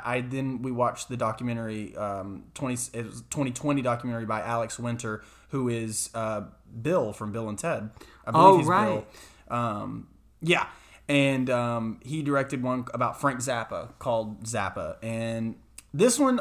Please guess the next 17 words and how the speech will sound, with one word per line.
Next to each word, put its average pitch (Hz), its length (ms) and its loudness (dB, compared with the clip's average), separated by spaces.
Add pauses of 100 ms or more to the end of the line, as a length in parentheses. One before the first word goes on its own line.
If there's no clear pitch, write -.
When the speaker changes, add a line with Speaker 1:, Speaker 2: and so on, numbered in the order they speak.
Speaker 1:
a 147 100 0
little 240 300 2
bit 240 240 2
less 143 380 0
interesting, 175 600 -4 (280)
but 139 420 0
where 180 300 2
it 151 260 -2
shines 143 440 0
the 135 60 -2
most 123 520 0
is 120 560 -4
Frank 139 240 -2
Zappa's, 123 680 -4 (1120)
uh, 107 480 -2 (720)
basically 135 680 -2
contra-, 123 960 2